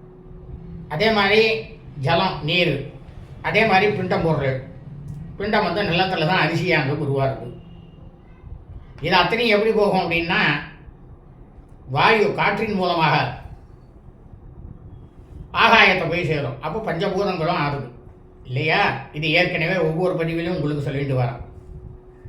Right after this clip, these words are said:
இந்த பஞ்சபூதங்கள்ங்கிறது வந்து நம்ம உடம்புலையும் இருக்கு. அதே மாதிரி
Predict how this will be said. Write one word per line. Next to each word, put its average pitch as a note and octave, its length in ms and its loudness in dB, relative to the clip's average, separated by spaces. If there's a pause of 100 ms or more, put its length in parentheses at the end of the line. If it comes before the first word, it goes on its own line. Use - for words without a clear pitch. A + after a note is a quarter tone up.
(1200)
இந்த F#3+ 140 0 (100)
பஞ்சபூதங்கள்ங்கிறது A3+ 1080 4
வந்து F#3 140 2 (120)
நம்ம G3+ 260 2
உடம்புலையும் G#3 480 2
இருக்கு. E3 320 2 (1000)
அதே G3 140 6 (120)
மாதிரி A#3 180 8